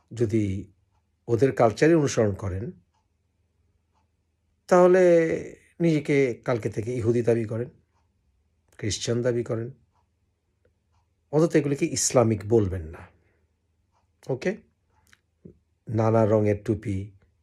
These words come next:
জাল টুপি, কালো টুপি, সাদা টুপি,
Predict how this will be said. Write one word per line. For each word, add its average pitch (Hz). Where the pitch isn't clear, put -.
জাল 107
টুপি, 98
কালো 110
টুপি, 95
সাদা 113
টুপি, 95